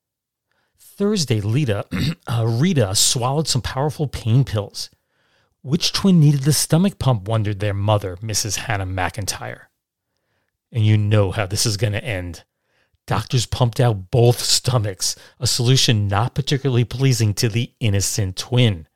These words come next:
whoever that was. And here's another one from Columbia, South Carolina.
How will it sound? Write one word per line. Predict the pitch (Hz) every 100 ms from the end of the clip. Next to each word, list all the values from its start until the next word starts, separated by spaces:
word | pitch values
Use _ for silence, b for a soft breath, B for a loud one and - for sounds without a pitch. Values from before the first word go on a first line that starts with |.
| _
whoever | _ 120 101 110
that | 107 92 110
was. | 131 - - - - - _ _ _ _ _ _ _ _ _ _ _ _ _ _ _ _ _ _ _ _
And | 143
here's | 143 147
another | 151 147
one | 120
from | 95 107
Columbia, | - 98 90 98
South | - 98 85
Carolina. | - 101 85 82 82 -